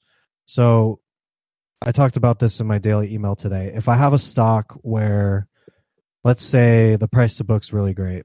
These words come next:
the price to sales is really great, there's enough cash flow and enough cash in the, in the, in the, um, cash flow statement at the end of the year, and it looks like there's plenty of cash to be able to weather any sort of storms.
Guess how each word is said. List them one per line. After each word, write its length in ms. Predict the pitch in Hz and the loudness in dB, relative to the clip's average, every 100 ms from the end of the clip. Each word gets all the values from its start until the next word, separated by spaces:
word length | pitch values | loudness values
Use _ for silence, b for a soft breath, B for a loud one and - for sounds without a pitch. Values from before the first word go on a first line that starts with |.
| _ | _
the 100 | 110 | -4
price 300 | 123 113 - | -2 -2 -2
to 80 | |
sales 340 | 104 107 98 95 | -6 -4 -4 -4
is 120 | 92 | -6
really 200 | 92 90 | -8 -6
great, 220 | 90 92 - _ - - - | -6 -6 -8 _ -18 -16 -14
there's 300 | 113 107 104 | -10 -8 -8
enough 320 | 104 110 110 | -2 0 -2
cash 340 | - 113 104 - | 0 0 0 -2
flow 480 | 104 98 98 95 95 B B B B - | -2 0 0 -2 -6 B B B B 0
and 120 | 127 | 2
enough 300 | 131 127 - | 4 2 2
cash 340 | 131 120 113 | 2 2 2
in 80 | 117 | 0
the, 100 | 110 104 - | -2 -2 -6
in 160 | 117 107 | -4 0
the, 500 | 107 101 98 98 - _ _ _ _ _ _ - _ _ _ _ _ _ _ _ _ | 2 2 2 -2 -8 _ _ _ _ _ _ -20 _ _ _ _ _ _ _ _ _
in 120 | 120 | -2
the, 360 | 110 104 101 101 | 2 2 0 -2
um, 480 | 98 92 87 87 - _ - | -4 -4 -8 -12 -18 _ -2
cash 260 | 135 117 | 2 2
flow 140 | - 110 | 2 0
statement 540 | - 107 101 98 101 _ | 0 -2 -2 -6 -6 _
at 140 | - - | -10 -2
the 120 | 107 | 0
end 100 | 113 | 2
of 80 | 110 | 2
the 100 | 107 | 2
year, 260 | 104 101 | 2 2
and 320 | 98 101 101 | 0 -2 -6
it 40 | 101 | -6
looks 200 | 101 - | -6 -4
like 120 | 104 | -2
there's 180 | 107 95 | -2 -2
plenty 220 | 113 104 | -2 0
of 100 | 101 | -2
cash 340 | - 101 95 | 0 2 0
to 80 | - | -2
be 80 | 98 | 0
able 120 | 98 | 0
to 80 | 95 | 0
weather 300 | 95 95 95 | 0 0 -2
any 140 | 95 | -4
sort 220 | 95 101 92 | -4 -4 -6
of 100 | 92 | -8
storms. 560 | - 98 92 92 - | -6 -4 -4 -6 -14